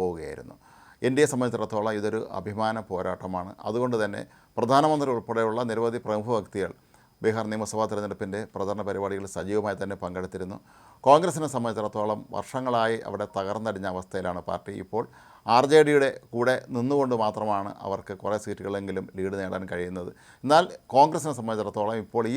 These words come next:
നിയമസഭാ തെരഞ്ഞെടുപ്പിൻ്റെ വോട്ടെണ്ണൽ പുരോഗമിക്കുമ്പോൾ നമുക്ക് മനസ്സിലാക്കാൻ കഴിയുന്നത് കോൺഗ്രസ് സ്ഥാനാർത്ഥികൾ പല മണ്ഡലങ്ങളിലും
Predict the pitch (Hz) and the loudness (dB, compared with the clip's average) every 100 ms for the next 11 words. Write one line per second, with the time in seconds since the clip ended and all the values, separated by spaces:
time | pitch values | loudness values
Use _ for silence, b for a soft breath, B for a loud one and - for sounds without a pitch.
0 | 143 113 107 113 104 98 104 101 101 110 | -2 -2 -2 -4 -4 -4 -4 -2 -2 -4
1 | 107 95 98 107 104 101 98 98 95 104 | -6 -2 -2 -2 -6 -8 -6 -6 -4 -4
2 | 120 107 92 92 92 - b b b 104 | -2 -2 -2 -4 -6 -8 b b b -4
3 | 104 107 101 101 95 107 98 98 101 92 | -2 -2 -2 -2 -4 -6 -6 -6 -6 -6
4 | 98 95 95 | -6 -4 -6